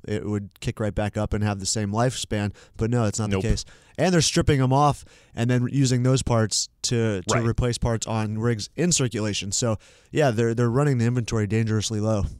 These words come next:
Speaker 2: Yeah, I, uh, November second will be very interesting.
Speaker 1: I
Speaker 2: So.
Speaker 1: agree. Yeah, it's a different, different perspective. Um, it's one step closer to, um, I guess,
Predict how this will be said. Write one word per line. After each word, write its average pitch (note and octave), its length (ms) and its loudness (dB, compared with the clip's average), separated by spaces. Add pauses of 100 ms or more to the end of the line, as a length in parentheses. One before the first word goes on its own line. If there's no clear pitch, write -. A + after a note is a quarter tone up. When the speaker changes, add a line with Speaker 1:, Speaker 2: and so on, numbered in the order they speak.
Speaker 2:
Yeah, G#2+ 260 0
I, A2 280 2
uh, G2+ 500 2
November B2+ 380 0
second A2 340 -2
will F#2+ 80 -6
be F2+ 140 -8
very E2 240 -4
interesting. D#2 460 -14 (100)
Speaker 1:
I C#3 100 -2
Speaker 2:
So. C#3+ 80 0
Speaker 1:
agree. D#3 220 2
Yeah, C#3 140 4
it's A2+ 120 -2
a A#2+ 60 -4
different, C3+ 420 0
different D3+ 300 0
perspective. B2+ 600 -2 (280)
Um, G#2+ 340 -2
it's A#2 160 -2
one C3 240 2
step - 320 -2
closer B2 460 0
to, A2+ 420 0 (300)
um, G2+ 520 -4
I G#2 140 -6
guess, G#2 400 -4